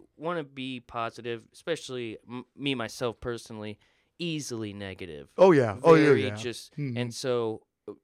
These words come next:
Speaker 1: tried to read a lot of books, tried to listen to a lot of things that get you out of that and make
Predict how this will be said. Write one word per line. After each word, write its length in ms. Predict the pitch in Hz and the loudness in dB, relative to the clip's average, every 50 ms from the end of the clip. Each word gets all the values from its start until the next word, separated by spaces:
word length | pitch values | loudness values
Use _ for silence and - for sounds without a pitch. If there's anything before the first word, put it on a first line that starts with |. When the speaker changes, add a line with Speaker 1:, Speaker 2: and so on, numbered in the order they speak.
| _ _ _ | _ _ _
Speaker 1:
tried 240 | - 160 147 139 143 | -8 -6 -6 -6 -6
to 80 | 135 | -6
read 140 | 123 131 123 | -8 -6 -4
a 80 | 123 113 | -2 -2
lot 180 | 113 113 107 | 0 0 -2
of 140 | 113 104 120 | -2 -4 -4
books, 480 | 139 143 143 143 - _ - - - - | -4 -4 -4 -4 -8 _ -20 -20 -20 -14
tried 220 | - 127 123 120 | -10 -10 -8 -8
to 100 | 113 113 | -8 -10
listen 300 | 107 113 117 - - 120 | -10 -12 -12 -12 -14 -12
to 60 | 117 110 | -10 -8
a 40 | |
lot 160 | 107 107 107 104 | -8 -6 -8 -8
of 80 | 101 | -10
things 400 | _ - 143 135 131 135 127 - | _ -10 -10 -8 -8 -10 -10 -10
that 200 | - 107 - - | -10 -10 -10 -8
get 220 | - 113 107 - - | -10 -12 -12 -10 -10
you 40 | 110 | -8
out 140 | 107 110 113 | -6 -6 -6
of 80 | 113 113 | -6 -6
that 280 | 113 110 107 107 107 _ | -6 -6 -6 -8 -10 _
and 300 | - 107 107 101 98 98 | -16 -14 -14 -14 -14 -14
make 380 | 101 104 104 101 - _ - _ | -12 -12 -14 -14 -16 _ -20 _